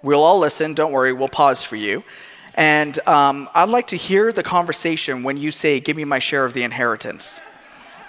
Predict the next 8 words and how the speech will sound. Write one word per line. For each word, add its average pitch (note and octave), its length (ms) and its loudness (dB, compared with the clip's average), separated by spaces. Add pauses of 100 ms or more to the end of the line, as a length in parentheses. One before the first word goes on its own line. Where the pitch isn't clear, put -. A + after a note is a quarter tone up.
(1300)
I'd F#3+ 80 0
just A3+ 160 0
like A#3 140 2
to G#3 80 2
listen F#3 360 2
in. A#2 260 -2 (2500)
Because A3+ 560 4
in G3+ 160 2